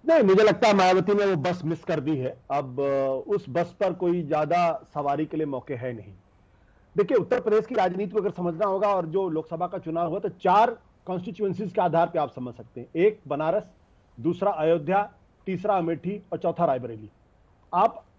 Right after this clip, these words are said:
और सबसे बड़ी खबर इस पूरे चुनाव की ये है कि जिस बनारस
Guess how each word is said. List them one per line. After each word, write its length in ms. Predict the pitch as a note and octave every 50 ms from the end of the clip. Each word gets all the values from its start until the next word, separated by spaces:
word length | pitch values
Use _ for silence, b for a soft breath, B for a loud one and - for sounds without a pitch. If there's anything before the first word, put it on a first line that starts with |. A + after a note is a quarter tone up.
| _ -
और 100 | G3+ F#3
सबसे 360 | - - F3 - - - B3+
बड़ी 220 | F3 G#3 G#3 A#3+
खबर 280 | - - F#3 F3+ A3 A#3
इस 100 | G#3+ -
पूरे 200 | - G3+ G3+ G#3+
चुनाव 300 | G#3+ F#3+ F3 F#3 G3 F3+
की 140 | F3+ F#3 F3
ये 160 | F#3 F#3 F3+
है 80 | F#3+ G3+
कि 160 | F#3 C4+ A#3
जिस 400 | D3+ C#3+ A3 - - - _ C#3+
बनारस 380 | D3 C#3 D3+ D#3 E3+ G3+ A3